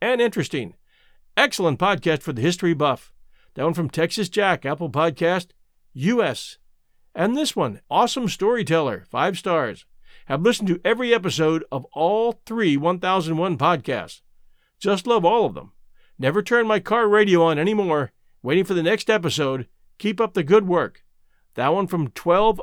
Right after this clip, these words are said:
O C three one one two, Apple Podcast, U S.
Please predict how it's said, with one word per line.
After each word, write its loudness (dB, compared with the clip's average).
O 6
C -2
three -2
one 0
one 0
two, 0
Apple -4
Podcast, -2
U 2
S. -2